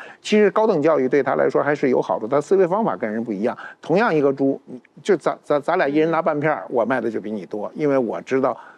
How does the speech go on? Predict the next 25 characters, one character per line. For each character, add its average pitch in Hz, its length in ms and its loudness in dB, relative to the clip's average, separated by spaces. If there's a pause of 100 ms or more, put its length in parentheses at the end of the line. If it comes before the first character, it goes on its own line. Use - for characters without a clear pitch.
(120)
从 156 200 -2
计 160 160 -2
算 127 200 0
上 117 160 -4
怎 107 160 -4
么 95 80 -6
能 143 140 0
把 120 140 -4
它 123 100 -2
计 143 140 -4
算 139 120 0
得 139 100 -4
更 139 140 0
为 143 120 2
合 135 160 0
理。 127 120 0
其 254 220 0
实 262 160 4
就 214 100 4
多 214 200 2
了 233 80 2
那 226 120 4
一 208 200 4
点 123 160 0
儿， 92 180 -8